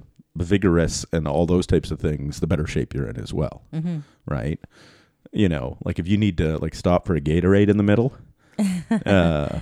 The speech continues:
Speaker 1: you know, 'cause you're just like, "Oh, let me catch my breath, sweetie." <laughs>
Speaker 2: Yeah, yeah, yeah.
Speaker 1: Um, you know,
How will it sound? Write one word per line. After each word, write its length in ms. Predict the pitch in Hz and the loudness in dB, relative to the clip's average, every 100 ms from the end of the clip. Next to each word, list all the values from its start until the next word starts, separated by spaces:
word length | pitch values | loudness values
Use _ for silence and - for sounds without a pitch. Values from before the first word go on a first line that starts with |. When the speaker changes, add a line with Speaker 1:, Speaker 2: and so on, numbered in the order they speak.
| - - | -10 -2
Speaker 1:
you 80 | 98 | 0
know, 140 | 82 82 | 2 0
'cause 180 | 98 | -2
you're 60 | 85 | 0
just 200 | 98 - | 0 0
like, 240 | 80 71 90 | -4 -4 -4
"Oh, 300 | 87 - - - - - - | -4 -6 -16 -20 -20 -20 -4
let 100 | 85 | 0
me 60 | 107 | 2
catch 240 | 101 107 | 4 6
my 100 | 101 | 6
breath, 280 | 87 98 - | 8 6 6
sweetie." 400 | - 95 98 117 | 6 8 10 8
<laughs> 60 | - - - - | 4 -6 -2 0
Speaker 2:
Yeah, 120 | - - | 6 4
yeah, 420 | 175 170 170 165 151 | 4 -4 -6 -10 -10
yeah. 280 | - 113 98 | 2 4 4
Speaker 1:
Um, 260 | 92 92 87 _ _ _ _ _ | 2 -2 -4 _ _ _ _ _
you 120 | 233 | 6
know, 200 | 127 120 | 6 4